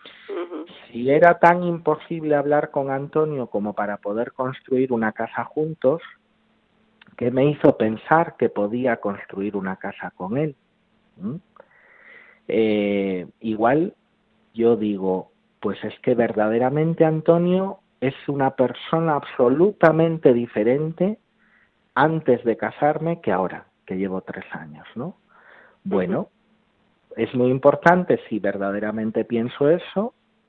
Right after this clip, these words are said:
Speaker 2: que acuda a alguien externo que me pueda ayudar a ver eso con más objetividad y que me pueda ayudar a saber si mi dolor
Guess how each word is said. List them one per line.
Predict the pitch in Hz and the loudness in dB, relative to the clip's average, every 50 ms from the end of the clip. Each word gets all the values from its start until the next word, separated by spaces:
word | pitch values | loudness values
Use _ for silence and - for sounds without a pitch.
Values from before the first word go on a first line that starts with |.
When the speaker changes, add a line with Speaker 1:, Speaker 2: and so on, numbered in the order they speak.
| _ | _
Speaker 2:
que | - 107 | -2 -2
acuda | 90 - - - 110 123 143 180 220 175 | -2 -2 -4 -4 -2 0 2 2 0 2
a | 123 113 | 0 -2
alguien | 113 117 123 147 139 127 107 | -2 -2 -4 -4 -4 -4 -6
externo | 107 - - _ - 95 95 98 - 107 107 170 202 - _ _ _ | -8 -10 -12 _ -4 -4 -4 -4 -6 -8 -8 -8 -8 -10 _ _ _
que | - 107 | -6 -4
me | 95 98 95 | -4 -4 -4
pueda | - 117 117 120 131 | 0 2 2 4 4
ayudar | 131 120 113 107 101 101 110 120 135 147 | 2 2 0 0 0 2 0 0 0 0
a | 151 110 | -2 -2
ver | 95 101 101 104 113 | -2 -4 -2 0 -2
eso | 131 135 - - - 170 175 - _ _ | -2 -2 -4 -4 -2 -2 -2 -4 _ _
con | - 104 98 | -4 -2 -2
más | - 110 117 117 - - | 0 -2 -4 -4 -4 -4
objetividad | 156 156 - - 98 - - 85 82 - - 80 78 - _ _ _ _ _ _ _ _ _ - - - - - - - | -4 -4 -4 -10 -10 -10 -10 -14 -12 -12 -12 -12 -14 -16 _ _ _ _ _ _ _ _ _ -20 -20 -18 -16 -16 -14 -10
y | - 113 | -10 -2
que | - 120 107 | -2 -2 0
me | 104 110 | 0 -4
pueda | - - 117 117 113 117 | 0 2 2 2 2 0
ayudar | 117 107 110 107 110 123 123 131 131 | 0 0 0 2 2 4 4 2 2
a | 131 - - | 0 -2 -4
saber | - 107 82 82 78 - - _ _ _ _ _ _ _ _ _ _ _ _ _ _ _ _ _ _ _ - - | -4 -2 -2 -2 -4 -6 -10 _ _ _ _ _ _ _ _ _ _ _ _ _ _ _ _ _ _ _ -10 -4
si | - 139 | -2 0
mi | 139 143 139 | 2 2 2
dolor | 131 143 135 139 143 156 165 180 190 185 - - - | 6 6 6 8 8 8 8 8 6 4 0 -8 -18